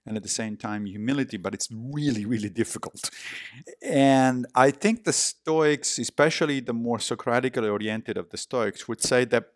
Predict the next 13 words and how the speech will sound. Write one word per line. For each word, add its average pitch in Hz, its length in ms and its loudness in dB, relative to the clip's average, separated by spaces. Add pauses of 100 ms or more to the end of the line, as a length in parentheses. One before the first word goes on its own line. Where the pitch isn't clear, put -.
(140)
probably 185 680 2
having 131 340 2
too 151 220 -8
strong 131 420 -2
convictions 110 640 -4
about 104 240 2
anything, 101 480 -4
it's - 220 -8
not 101 160 0
actually 98 320 -4
a - 20 -14
good 90 200 -4
idea. 82 380 -6